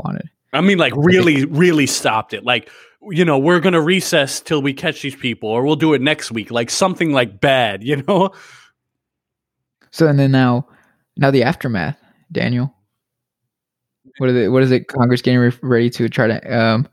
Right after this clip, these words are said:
Speaker 1: try to get some, uh, articles of impeachment?
Speaker 2: That's not gonna happen. There's eight days left.
Speaker 1: You see what I mean? Exactly what I mean. Exactly what I mean.
Speaker 2: Maybe, maybe when
Speaker 1: Waste our
Speaker 2: Biden,
Speaker 1: time.
Speaker 2: maybe when Biden gets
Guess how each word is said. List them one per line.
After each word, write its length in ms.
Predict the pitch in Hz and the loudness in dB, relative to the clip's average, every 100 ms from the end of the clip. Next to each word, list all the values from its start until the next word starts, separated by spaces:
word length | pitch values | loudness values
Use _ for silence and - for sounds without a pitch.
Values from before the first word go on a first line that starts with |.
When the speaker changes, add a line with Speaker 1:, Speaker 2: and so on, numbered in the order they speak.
| - - _ _ | -14 -20 _ _
Speaker 1:
try 120 | - 120 | -2 0
to 60 | |
get 140 | 117 117 | 0 0
some, 240 | 120 113 | 0 0
uh, 200 | 107 92 | 0 -2
articles 360 | - 120 123 120 | 0 0 0 2
of 80 | 117 | 2
impeachment? 520 | 110 135 - 151 156 _ _ _ _ _ _ _ _ _ - | 2 -2 -2 -2 -2 _ _ _ _ _ _ _ _ _ -12
Speaker 2:
That's 320 | 156 107 - | -10 -10 -14
not 220 | 98 82 | -18 -20
gonna 220 | - 85 82 | -20 -20 -20
happen. 240 | 78 82 - | -20 -14 -8
There's 220 | 180 - | -8 -6
eight 260 | - 262 240 | -2 -2 0
days 320 | 185 147 131 | 0 2 0
left. 420 | 110 110 - - _ _ _ - | -2 -6 -10 -16 _ _ _ -18
Speaker 1:
You 60 | 147 | -2
see 100 | 190 | 2
what 100 | 185 | 2
I 60 | |
mean? 160 | 196 196 | 2 0
Exactly 440 | 131 127 117 120 117 | -2 0 0 -2 -6
what 120 | 120 | -6
I 40 | |
mean. 240 | 95 - 151 _ - | -8 -10 -12 _ -6
Exactly 640 | 143 139 139 131 139 151 | -2 -2 0 0 0 2
what 140 | 143 135 | 2 0
I 80 | 127 | 0
mean. 100 | 139 | 0
Speaker 2:
Maybe, 400 | 208 214 226 147 | 2 2 2 2
maybe 320 | 165 180 185 | 2 2 0
when 100 | 127 165 220 | 0 2 2
Speaker 1:
Waste 120 | 165 | 2
our 260 | 143 185 185 | 2 2 2
Speaker 2:
Biden, 160 | - 127 | 2 0
Speaker 1:
time. 240 | 120 107 | -2 -2
Speaker 2:
maybe 240 | 139 160 156 | 0 0 0
when 220 | 143 107 | -4 -2
Biden 400 | 123 131 135 113 | 0 0 -4 -8
gets 340 | 110 101 - | -12 -14 -20